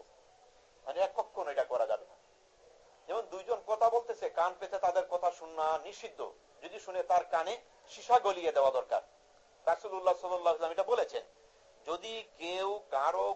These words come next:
গোপন কথা শোনার জন্য কান পাতে, তার কানে সীসা গলিয়ে তার কান বন্ধ করে দেওয়া দরকার। কেউ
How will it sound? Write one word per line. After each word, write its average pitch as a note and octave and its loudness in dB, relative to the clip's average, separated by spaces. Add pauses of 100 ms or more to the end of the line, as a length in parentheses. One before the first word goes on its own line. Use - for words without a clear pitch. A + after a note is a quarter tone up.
গোপন E3+ 2 (120)
কথা F3+ 6 (200)
শোনার D#3 0
জন্য D3+ -10
কান D#3 2
পাতে, D3+ 4 (640)
তার E3 2 (140)
কানে E3 -4
সীসা F#3 0
গলিয়ে E3+ -2
তার D#3+ 4 (200)
কান E3 4
বন্ধ E3 -4 (120)
করে B2+ -4
দেওয়া A2+ 2
দরকার। G#2+ -6 (1700)
কেউ F#3 -2